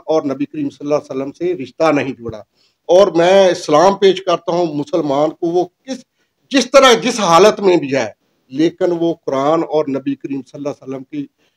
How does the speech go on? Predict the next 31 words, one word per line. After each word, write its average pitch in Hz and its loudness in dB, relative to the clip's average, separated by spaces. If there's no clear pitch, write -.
आन 190 6
के 214 -2
ऊपर, 208 2
शान 165 2
के 190 -6
ऊपर 196 -2
अपना 190 0
जान 175 4
माल 156 6
कुर्बान 151 0
करने 185 0
के 190 0
लिए 185 -2
तैयार 160 2
है। 196 4
और 185 4
मैं 175 4
भी 202 -10
पूरी 208 -8
दुनिया 190 4
को 214 2
ये 185 4
बताना 165 0
चाहता 180 -4
हूँ, 180 -2
ये 190 0
नहीं 277 0
हमारे 214 4
दिल 233 -2
दुखते 220 -4
हैं। 120 -6